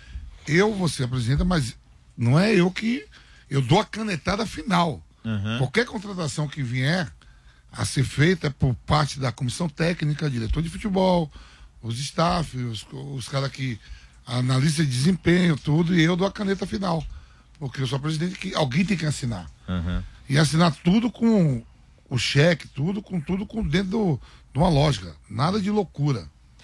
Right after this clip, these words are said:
Speaker 2: O presidente não tem que saber tudo, ele tem que saber montar uma boa equipe
Speaker 1: Ela,
Speaker 2: de
Speaker 1: ela
Speaker 2: gestão,
Speaker 1: tem, ela falou
Speaker 2: com pessoas
Speaker 1: que ela tem essa
Speaker 2: especializadas
Speaker 1: boa equipe.
Speaker 2: em cada setor.
Speaker 1: Ela tem essa boa equipe, deixou bem claro, pegou até a caneta, falou, "a canetada final é que,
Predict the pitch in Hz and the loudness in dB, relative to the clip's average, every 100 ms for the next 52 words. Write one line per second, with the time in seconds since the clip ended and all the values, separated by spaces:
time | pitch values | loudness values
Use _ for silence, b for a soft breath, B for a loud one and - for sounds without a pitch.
0 | B - 233 254 247 233 202 196 165 160 | B -8 -4 -2 -2 -2 -2 -2 -2 -4
1 | - - 110 - 82 92 135 123 - 120 | -6 -6 -6 -6 -8 -8 -8 -6 -4 -2
2 | 127 151 156 139 - 147 165 160 127 143 | -2 -2 -4 -4 0 0 0 -4 -4 -4
3 | 156 151 - 156 202 185 147 151 240 214 | -4 -6 -6 -6 -4 -4 -2 0 0 2
4 | - 208 196 196 190 170 175 165 180 175 | 2 0 2 0 0 -2 -2 -2 -2 -2
5 | 185 247 240 165 196 226 208 139 160 147 | 0 0 0 0 0 0 0 0 0 0
6 | 156 - 147 165 165 185 156 151 160 202 | -2 -2 -2 -2 -2 -4 -2 -4 -4 -6
7 | 185 131 95 196 208 180 180 180 170 180 | -4 -4 -4 -2 -2 -2 -2 -2 -2 -4
8 | 202 196 170 151 170 143 175 151 139 151 | -4 -6 -4 -2 -2 0 -2 -2 -4 -4
9 | 160 160 160 143 156 147 139 143 147 123 | -2 -2 -2 -2 -2 -4 -2 -2 -2 -6
10 | - 180 190 151 151 143 156 156 180 - | -4 0 0 0 -2 -2 -2 0 0 -2
11 | 190 | -6